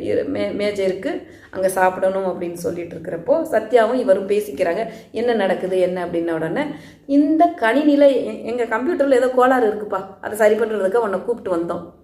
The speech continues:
அதுல என்ன இருக்குன்னு நீ சரி பண்ணிட்டேன்னா உன்னை உடனே எப்ப சரி பண்றியோ உடனே அனுப்பிடுவோம்"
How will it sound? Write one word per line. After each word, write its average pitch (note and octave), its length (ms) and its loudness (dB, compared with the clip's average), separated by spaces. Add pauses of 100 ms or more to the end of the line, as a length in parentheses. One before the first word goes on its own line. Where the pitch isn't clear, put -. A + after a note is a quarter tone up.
அதுல A3 200 4
என்ன D4 380 6
இருக்குன்னு C#4 300 2
நீ A3+ 120 0
சரி G#3 280 0
பண்ணிட்டேன்னா G3+ 680 -2
உன்னை C#4 220 4
உடனே C4 300 4
எப்ப B3+ 360 2
சரி B3 220 2
பண்றியோ B3 300 2
உடனே B3+ 300 6
அனுப்பிடுவோம்" G3 760 -2